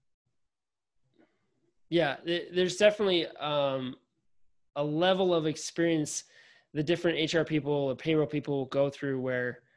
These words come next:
they, they learn the high cost of low, of low cost solutions, <laughs> right? And,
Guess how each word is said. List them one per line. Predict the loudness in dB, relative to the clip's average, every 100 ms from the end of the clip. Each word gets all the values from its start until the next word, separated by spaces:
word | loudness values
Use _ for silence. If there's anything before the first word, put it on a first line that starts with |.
| _ _ _ _ _ _ _
they, | -2 -2 2
they | 2
learn | 4 4
the | 4
high | 2 0
cost | 2 0 0 -4
of | -6
low, | -4 -4 -6 -10
of | -10 -6
low | -2 -2 -2
cost | -4 -6 -6 -8 -14 -18 -20 _ _ _ _
solutions, | -8 -6 -2 -2 -2 -4 -8 -10 -14
<laughs> | 0
right? | 2 2 -2 -4 -8 -12 -14 -18 -18 -18 -20 _
And, | 2 4 4 2